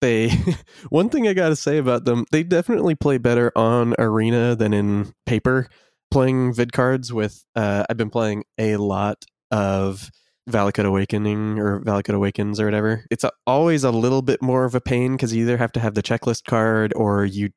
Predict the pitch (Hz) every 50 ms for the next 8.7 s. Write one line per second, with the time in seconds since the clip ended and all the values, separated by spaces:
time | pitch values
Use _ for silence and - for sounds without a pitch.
0 | - - 110 - - 107 _ _ - 131 120 107 107 101 101 98 98 98 95 104
1 | - - - 139 143 143 143 139 139 135 131 127 127 123 120 113 120 - - 104
2 | 101 101 101 98 98 - - _ _ _ _ _ _ _ _ - 226 - - _
3 | _ - 220 202 - - - - - _ _ _ _ - 120 117 135 170 185 185
4 | - - - 123 131 123 120 113 107 107 139 160 156 151 143 123 117 113 107 107
5 | 113 120 123 120 117 113 - - - 113 107 104 101 101 101 104 104 - - _
6 | _ _ - 107 98 98 98 101 - _ _ _ _ _ _ _ _ - 113 104
7 | 101 110 107 - 113 - 110 104 - 104 - 110 107 101 101 95 98 - - -
8 | - 117 107 - - 107 101 101 104 101 98 98 -